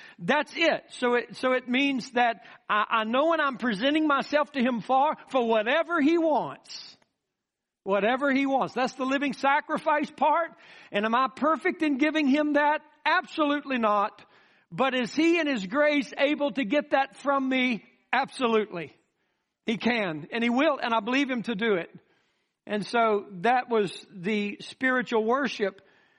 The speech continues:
The E R V calls it the way of worship. The way of worship. Romans twelve one. So I beg you, brothers and sisters, because of the great mercy God has shown us,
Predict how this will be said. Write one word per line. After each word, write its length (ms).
The 200
E 260
R 200
V 260
calls 400
it 160
the 120
way 400
of 220
worship. 600
The 100
way 380
of 160
worship. 440
Romans 380
twelve 340
one. 280
So 180
I 140
beg 400
you, 160
brothers 500
and 160
sisters, 520
because 420
of 120
the 80
great 480
mercy 540
God 400
has 160
shown 380
us, 240